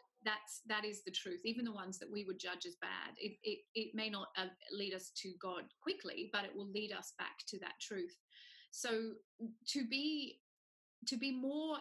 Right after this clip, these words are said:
i-, attuned to your infinite nature is to, to be, um, less afraid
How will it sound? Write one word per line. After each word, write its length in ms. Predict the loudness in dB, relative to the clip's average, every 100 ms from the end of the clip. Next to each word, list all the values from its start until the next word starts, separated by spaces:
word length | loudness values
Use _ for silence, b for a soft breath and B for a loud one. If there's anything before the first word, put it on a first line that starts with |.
| 0
i-, 240 | 0 2
attuned 440 | 2 2 4 4 2
to 100 | 0
your 120 | 0
infinite 380 | 2 2 2 0
nature 320 | 2 0 0 -2
is 180 | -2 -2 0
to, 140 | 0 0 -6 -4
to 140 | 0 2
be, 380 | 2 0 -2 -6 B B B 2
um, 340 | 2 2 -4 -10 _ _ -4
less 420 | 0 2 2 0
afraid 560 | -2 2 2 2 0